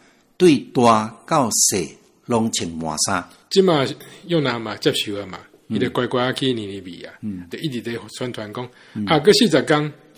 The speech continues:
Speaker 2: 即个城就会倒坏。
Speaker 1: 嗯，嗯，嗯。
Speaker 2: 就是讲叫，呃，毁灭的啥，尼尼微人嘛，嘛足趣味的呢，
Speaker 1: 嗯。
Speaker 2: 因就相信啦。
Speaker 1: 嗯，嗯，嗯。
Speaker 2: <laughs> 我是讲伊可能会，
Speaker 1: 嗯。
Speaker 2: 会，会
Speaker 1: 讲这是什么怪人来讲，
Speaker 2: 对啊。
Speaker 1: 什么怪，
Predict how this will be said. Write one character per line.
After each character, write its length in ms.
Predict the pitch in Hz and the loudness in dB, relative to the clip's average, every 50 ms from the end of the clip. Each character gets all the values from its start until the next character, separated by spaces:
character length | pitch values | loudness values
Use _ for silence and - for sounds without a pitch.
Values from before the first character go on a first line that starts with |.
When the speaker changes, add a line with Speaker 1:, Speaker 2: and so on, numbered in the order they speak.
| _ _ _ | _ _ _
Speaker 2:
即 120 | - 175 | 2 4
个 100 | 160 151 | 4 4
城 320 | 135 - 123 113 110 110 101 | 4 2 -2 -6 -8 -8 -8
就 80 | 110 | -8
会 140 | 101 101 98 | -10 -10 -10
倒 300 | - - 131 127 127 131 123 - | -10 -8 -6 -4 -4 -6 -6 -6
坏。 260 | - 131 104 82 82 - _ _ _ _ | -6 -8 -8 -8 -12 -16 _ _ _ _
Speaker 1:
嗯， 200 | - 107 104 92 - | -8 -8 -8 -8 -8
嗯， 160 | 101 104 98 92 | -10 -12 -12 -8
嗯。 60 | 98 | -6
Speaker 2:
就 80 | 107 127 | -6 -6
是 160 | 107 113 113 110 | -4 -4 -6 -4
讲 340 | - 139 139 139 139 135 131 | -4 -4 -2 -2 -4 -4 -4
叫， 380 | - 151 135 123 113 117 110 - - - _ _ | -2 0 0 0 0 -2 -6 -10 -14 -20 _ _
呃， 260 | - 123 113 110 113 | -16 -14 -12 -12 -12
毁 280 | 110 - - 135 131 131 | -10 -6 -2 0 0 0
灭 180 | 127 123 110 101 | 0 -2 -4 -6
的 160 | - 87 - | -8 -12 -14
啥， 240 | - - 104 92 - - _ | -14 -14 -14 -14 -16 -18 _
尼 240 | - 170 156 170 180 | -8 -4 -2 0 2
尼 100 | 185 190 | 4 4
微 200 | 165 151 151 143 | 4 4 2 2
人 300 | 131 131 120 120 127 131 131 - _ _ _ | 2 0 0 -2 -4 -8 -12 -16 _ _ _
嘛， 160 | - 123 120 127 123 131 | -10 -8 -8 -8 -8 -10
嘛 180 | 131 123 120 113 _ _ _ _ _ _ _ | -10 -12 -12 -12 _ _ _ _ _ _ _
足 100 | - - 135 | -14 -10 -4
趣 160 | - 160 151 | 0 0 0
味 260 | 117 110 104 104 98 | 0 -2 -4 -6 -6
的 100 | 92 90 | -8 -10
呢， 60 | 87 - _ _ _ _ _ | -16 -18 _ _ _ _ _
Speaker 1:
嗯。 120 | 123 113 104 | -2 0 2
Speaker 2:
因 120 | 165 160 | 4 4
就 80 | 151 - | 4 2
相 220 | - 135 135 127 | 2 0 -2 -2
信 180 | - - 110 95 | -4 -6 -6 -8
啦。 220 | 87 - - - - - - - 120 | -8 -10 -10 -12 -14 -14 -8 -4 -2
Speaker 1:
嗯， 160 | 117 110 104 - | 0 0 2 2
嗯， 100 | 214 190 | 4 4
嗯。 40 | 180 | 6
Speaker 2:
<laughs> 20 | |
我 120 | 208 214 | 6 6
是 120 | 170 131 131 | 6 4 2
讲 180 | 147 170 165 | 2 2 0
伊 60 | 147 135 | 0 2
可 100 | 147 175 | 2 2
能 100 | 160 143 | 2 0
会， 220 | 127 113 107 - - - - - - - - - | -2 -4 -6 -10 -14 -18 -20 -20 -20 -20 -10 -6
Speaker 1:
嗯。 100 | 110 135 | -2 -2
Speaker 2:
会， 140 | 143 147 | 0 -2
会 300 | 127 - 131 123 127 131 | -2 -2 -2 -2 -2 -4
Speaker 1:
讲 280 | 131 - - 156 165 170 | -6 -4 0 2 4 4
这 100 | 156 170 | 6 6
是 140 | 135 135 - | 6 6 6
什 120 | 131 135 135 | 6 6 6
么 140 | 135 135 127 | 6 6 8
怪 140 | 127 127 117 | 8 8 8
人 180 | 98 90 98 | 6 6 4
来 100 | 101 - | 2 4
讲， 0 | |
Speaker 2:
对 140 | - 165 160 | 6 6 6
啊。 80 | 156 151 | 8 8
Speaker 1:
什 120 | 143 143 | 6 6
么 100 | 127 123 | 4 4
怪， 180 | - 135 135 117 | 4 4 4 2